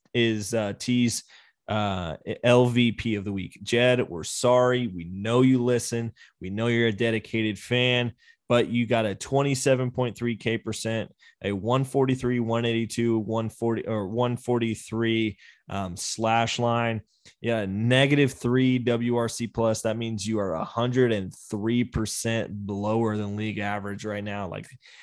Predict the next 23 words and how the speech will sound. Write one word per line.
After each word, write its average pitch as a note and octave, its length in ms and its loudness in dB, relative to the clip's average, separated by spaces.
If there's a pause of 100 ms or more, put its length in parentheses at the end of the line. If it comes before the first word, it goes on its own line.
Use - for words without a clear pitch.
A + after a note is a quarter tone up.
(220)
you C3+ 100 0
just C3+ 160 2
had B2+ 160 6
a A2 80 4
really, C3 400 4
really, A#2+ 420 4
really A2 400 -2
tough G#2+ 360 -4
week G#2 280 -4
this G2+ 220 -6
week. G#2 260 -4 (320)
And A2 100 -4
although B2+ 420 6
the, A#2 500 0
the A2 120 -4
walk-off A2+ 560 2
was G#2 160 -6
nice, G#2+ 380 -4
I'm G#2 120 -4
sure A2+ 200 -2
for A2+ 140 -4
your G#2+ 160 -2
demeanor A2+ 640 -2